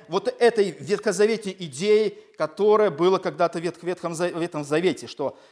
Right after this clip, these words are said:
авторы Нового Завета признают Иисуса Христа или называют Иисуса Христа священным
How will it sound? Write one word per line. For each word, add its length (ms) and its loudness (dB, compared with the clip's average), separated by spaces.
авторы 280 6
Нового 200 0
Завета 360 2
признают 400 -2
Иисуса 300 -6
Христа 560 2
или 160 -4
называют 460 4
Иисуса 260 -8
Христа 240 -2
священным 600 -2